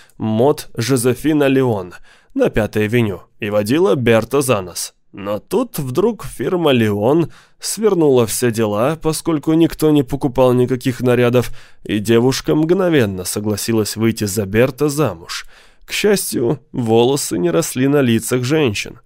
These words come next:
иначе бог знает, что стало бы с человечеством. Мы сыграли с Бертом в орлянку, кто должен съехать, и я выиграл. В конце концов, Конгресс объявил награду в миллион долларов тому, кто найдёт действенное лекарство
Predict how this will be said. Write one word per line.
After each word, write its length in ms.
иначе 500
бог 440
знает, 520
что 320
стало 380
бы 140
с 40
человечеством. 920
Мы 320
сыграли 560
с 120
Бертом 500
в 60
орлянку, 680
кто 320
должен 440
съехать, 640
и 400
я 340
выиграл. 600
В 100
конце 300
концов, 400
Конгресс 600
объявил 460
награду 540
в 100
миллион 580
долларов 440
тому, 340
кто 280
найдёт 420
действенное 560
лекарство 640